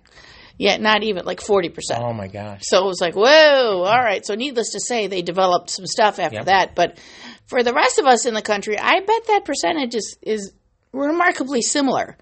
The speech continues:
Speaker 2: Oh, yeah.
Speaker 1: You know, even though we didn't put it in a formal study.
Speaker 2: Mm-hmm.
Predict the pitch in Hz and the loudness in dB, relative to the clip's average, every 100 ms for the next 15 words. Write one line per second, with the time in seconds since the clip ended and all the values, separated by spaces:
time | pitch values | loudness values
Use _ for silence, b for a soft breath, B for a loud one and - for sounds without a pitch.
0 | _ 135 131 107 107 101 226 196 180 175 | _ -4 -2 -2 -10 -8 -2 0 0 -2
1 | 202 214 208 202 208 202 - 214 202 190 | -2 -2 -2 0 -2 -2 0 2 0 -4
2 | - 208 185 175 - 190 175 143 110 104 | -6 -6 -6 -8 0 0 0 -6 -10 -12